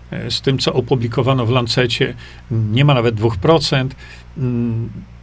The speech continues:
I jakie są w ogóle podstawy tego wszystkiego, żeby móc społeczeństwu mówić tego typu rzeczy? E, no, chciałbym naprawdę usłyszeć konkretną odpowiedź. E, no i teraz proszę, dobra informacja jest taka,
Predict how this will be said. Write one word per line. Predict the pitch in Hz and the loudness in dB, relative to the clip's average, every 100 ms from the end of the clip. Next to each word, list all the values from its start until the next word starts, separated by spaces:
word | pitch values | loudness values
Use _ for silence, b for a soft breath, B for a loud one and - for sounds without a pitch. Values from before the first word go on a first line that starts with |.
| - - | -20 -2
I | 156 160 - | 2 2 0
jakie | - 135 226 285 | -2 2 4 4
są | - 233 | 2 2
w | 185 | 2
ogóle | 240 233 233 208 - | 2 2 4 2 2
podstawy | 202 196 - - 208 226 165 139 | -2 0 0 -2 -2 0 0 0
tego | 147 143 | 0 -2
wszystkiego, | - 143 - 151 110 113 160 185 B B B | 0 0 2 0 2 -2 -2 -6 B B B
żeby | 110 147 147 170 170 | 0 2 4 6 4
móc | 131 143 185 262 - - 160 | 2 2 2 2 -2 0 0
społeczeństwu | 190 - 151 147 208 196 185 | -2 -2 -2 0 0 0 0
mówić | 170 190 196 180 | 2 2 0 0
tego | 170 180 | 2 4
typu | 185 180 | 2 2
rzeczy? | 139 160 117 - 113 - B B B | 2 2 2 -6 -10 -14 B B B
E, | 117 123 113 | -4 -4 -4
no, | 123 127 | -4 -4
chciałbym | - 202 220 214 | 2 4 4 4
naprawdę | 170 151 190 175 190 | 2 4 2 2 0
usłyszeć | 202 180 - 196 185 160 | 4 2 4 2 2 0
konkretną | - 156 147 180 180 170 175 | 0 -2 2 2 2 -2 0
odpowiedź. | 147 - 151 101 95 - - B B B B - | -2 4 4 4 -2 -8 -12 B B B B -6
E, | 131 120 120 117 117 | -2 0 2 0 -2
no | 143 180 | -2 0
i | 233 | 0
teraz | 185 180 180 147 | 2 2 2 0
proszę, | 156 147 147 | -2 -2 -2
dobra | 120 202 202 202 | 2 2 4 4
informacja | 180 220 170 185 180 | 4 2 4 4 4
jest | 143 - - | 0 0 2
taka, | 160 160 165 151 | 2 2 -2 -2